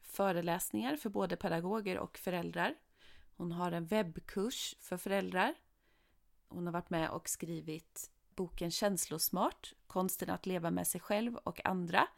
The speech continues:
tillsammans med Anna Eriksson Skarin. Hon har även skrivit böckerna Medkänslans pedagogik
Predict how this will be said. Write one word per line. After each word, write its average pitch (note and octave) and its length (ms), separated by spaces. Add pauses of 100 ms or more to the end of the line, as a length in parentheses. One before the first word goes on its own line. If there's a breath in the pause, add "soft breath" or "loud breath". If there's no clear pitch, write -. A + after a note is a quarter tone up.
(600 loud breath)
tillsammans G3 720
med E3+ 340
Anna F3 400
Eriksson E3+ 760
Skarin. - 480 (480)
Hon F3+ 100
har - 60
även G3 220
skrivit F#3 420
böckerna F3 480
Medkänslans E3+ 920
pedagogik E3+ 1000